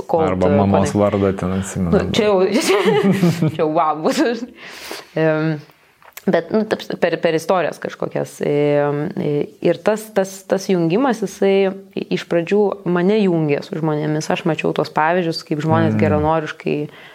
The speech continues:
Speaker 1: am, mane sujungia, supažindina. E, ir, ir galbūt dėl to pradėjau tą pati daryti ir paskui tik tai suvokiau po laiko sąmoningai, kad tai yra didžiulis turtas ir vertė ir, ir, ir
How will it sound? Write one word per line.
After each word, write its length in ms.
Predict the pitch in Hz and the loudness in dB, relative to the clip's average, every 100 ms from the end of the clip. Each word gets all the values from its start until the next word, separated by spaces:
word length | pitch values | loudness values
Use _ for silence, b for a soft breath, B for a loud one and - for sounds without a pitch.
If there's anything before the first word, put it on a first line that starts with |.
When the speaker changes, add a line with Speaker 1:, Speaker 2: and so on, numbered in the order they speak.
| B _ | B _
Speaker 1:
am, 380 | - 147 147 147 151 151 | -6 -2 -2 -2 -4 -2
mane 320 | 147 147 147 | -2 0 0
sujungia, 560 | 143 - 170 233 208 151 | -2 -2 0 2 2 0
supažindina. 1040 | 156 151 147 190 208 165 165 147 143 143 B B B B B 196 | -4 -4 0 2 2 2 0 0 -2 -4 B B B B B -10
E, 340 | 156 143 143 - 160 | -6 -4 -4 -4 -2
ir, 240 | 156 151 - | 0 0 0
ir 160 | 156 | -2
galbūt 400 | 151 156 151 175 | 0 0 2 0
dėl 240 | 165 147 143 | 2 0 0
to 220 | 170 220 330 330 _ _ - - _ _ _ _ _ _ _ - _ _ _ _ | 0 2 0 -4 _ _ -12 -12 _ _ _ _ _ _ _ -20 _ _ _ _
pradėjau 380 | - 160 160 170 | -2 0 2 0
tą 140 | 165 147 | 0 -2
pati 300 | 147 - 160 | -4 -4 -2
daryti 400 | 196 294 320 349 - _ _ | 0 0 -2 -4 -4 _ _
ir 100 | 175 | -4
paskui 320 | - 156 156 170 | 0 -2 0 -4
tik 160 | - | -4
tai 120 | - 156 | -4 -4
suvokiau 400 | - 160 147 147 | 0 0 0 -4
po 140 | 151 | 0
laiko 380 | 147 151 165 175 156 | 2 2 0 0 -2
sąmoningai, 640 | - - 175 175 143 139 - | -4 -2 0 0 -2 -4 -6
kad 200 | - - | -8 -4
tai 100 | 151 | 0
yra 100 | 143 | 0
didžiulis 600 | 139 139 135 165 160 156 | -2 -6 0 2 2 0
turtas 460 | - 156 156 151 - | 0 0 0 -2 -2
ir 100 | 139 | -2
vertė 440 | 139 143 - 151 165 180 | -2 -4 -2 0 2 0
ir, 220 | 160 147 | 0 -2
ir, 240 | - 151 139 | 0 -2 -2
ir 540 | - 147 147 147 - | -4 -4 -2 -4 -8